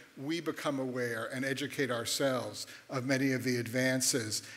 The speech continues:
and exciting and innovative things, um, that you are, that you are doing.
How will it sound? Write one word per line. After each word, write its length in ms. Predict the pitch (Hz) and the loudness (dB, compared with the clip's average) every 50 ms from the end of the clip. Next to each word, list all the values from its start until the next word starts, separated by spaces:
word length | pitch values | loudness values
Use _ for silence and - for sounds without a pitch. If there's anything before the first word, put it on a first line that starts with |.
| - - | -10 -2
and 120 | 139 131 | 0 2
exciting 600 | 123 113 - - - - 135 131 127 120 127 120 | 2 2 2 2 4 6 6 4 4 4 2 -2
and 100 | 120 113 | -2 -4
innovative 520 | 123 135 131 135 127 113 123 117 110 113 104 | -4 -4 -4 -4 -4 -6 -8 -8 -8 -12 -14
things, 580 | - - 143 139 127 120 110 92 95 - - - - - - - | -12 -6 -6 -4 -4 -4 -8 -10 -12 -14 -16 -16 -18 -20 -20 -14
um, 280 | 131 120 113 110 113 113 113 | -14 -12 -12 -12 -14 -12 -10
that 140 | 127 117 101 101 123 | -10 -10 -10 -12 -12
you 80 | 123 120 113 110 | -12 -12 -12 -12
are, 140 | 107 104 107 - - - - | -12 -14 -16 -18 -20 -20 -16
that 160 | - 127 113 120 | -14 -14 -12 -10
you 140 | 123 120 | -10 -10
are 80 | 117 117 | -10 -12
doing. 320 | 107 120 123 120 113 104 | -10 -10 -10 -10 -10 -12